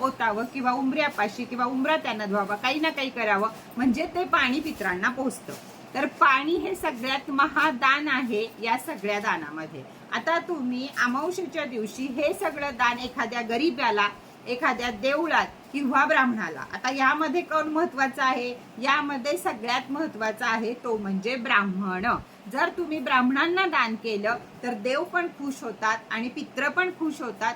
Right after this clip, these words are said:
आणि ते त्यांच्यापर्यंत पोचतं, हे शास्त्र सांगतं. दुसरं काय, तर तुम्ही गरीब गरजूंना जरी दान केलं तरी सुद्धा चालतं. सेकंड नंबर ह्याचा येतो आणि थर्ड नंबर ह्याचा येतो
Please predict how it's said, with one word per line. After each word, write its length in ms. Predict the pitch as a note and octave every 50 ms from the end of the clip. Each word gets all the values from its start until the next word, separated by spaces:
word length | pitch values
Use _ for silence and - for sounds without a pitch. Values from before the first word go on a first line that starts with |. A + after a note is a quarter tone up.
| - -
आणि 180 | B3 C4 D4+
ते 200 | D4+ - D#4+ E4+
त्यांच्यापर्यंत 840 | E4+ - E4 D4 A#3+ A3 A#3 A#3 - - A3+ G#3+ A3 A3 A3 - D4+
पोचतं, 580 | D#4 - F#4+ F#4+ - - - - - A3 A3 - - - - -
हे 160 | - C4+ C#4 C#4
शास्त्र 460 | - D4 B3 G3+ - - G#3+ G#3+ A3
सांगतं. 440 | - D#4+ B3 A3 G3 G3 - D3+ C#3 - - - - - -
दुसरं 480 | G3 C4 E4 F4 - - E4+ E4 E4+
काय, 360 | E4+ E4 D#4+ D#4 C#4+ D4 G4+ - - - - - -
तर 120 | D4+ D#4
तुम्ही 320 | - - E4+ D#4+ D4 D#4+
गरीब 380 | D#4 B3 C#4+ C4+ C#4 D#4 B3+ A#3 A3+
गरजूंना 540 | C#4+ B3+ C#4 A#3 A#3+ F4 F4+ F4+ F4+ F#4 F4+
जरी 240 | F4 F4+ F4 E4+
दान 320 | D#4 C4 C#4 B3+ B3 B3+ C4+
केलं 400 | - - C#4 B3+ A#3 G#3+ G#3 G#3 - - - - -
तरी 260 | C#4+ C4+ D4+ F4+ A4
सुद्धा 320 | - D#4+ C#4 A#3+ D#4 D4+
चालतं. 460 | D4+ - D#4 B3+ A3 A3 G#3 - C4
सेकंड 480 | - - - C#4 C4+ - - D4 D4 C#4+
नंबर 300 | C#4+ C#4 C4+ C4 C#4 C#4
ह्याचा 340 | D#4 C#4+ A3 - - G#3 F#3
येतो 400 | F3 E3+ D#3 - - D3 C#3+ - - - - -
आणि 200 | F#3+ A#3 C4 C#4+ -
थर्ड 240 | - C4+ C4 D4+ D4
नंबर 360 | E4 E4 E4 D#4+ D#4+ D#4 E4
ह्याचा 320 | E4+ D#4+ D4 C#4 - D4+ C#4
येतो 540 | C4+ B3+ A#3+ A3+ G3 G3 A3+ B3+ D4 D4